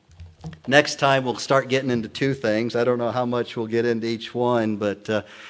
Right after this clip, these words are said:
at least next week we'll be uplifting examples from the Bible and from Christian history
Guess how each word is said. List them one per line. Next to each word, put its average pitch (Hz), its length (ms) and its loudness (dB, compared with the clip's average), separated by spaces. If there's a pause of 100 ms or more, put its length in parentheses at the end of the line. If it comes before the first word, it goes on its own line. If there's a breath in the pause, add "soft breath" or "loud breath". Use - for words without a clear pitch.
(140 loud breath)
at 147 140 6
least 165 300 6
next 160 340 6
week 131 300 4
we'll 131 120 4
be 127 300 2
uplifting 151 640 6
examples 127 800 0
from 120 220 0
the 110 100 -2
Bible 123 500 2
and 110 140 -4
from 110 160 -2
Christian 139 480 -2
history 110 600 0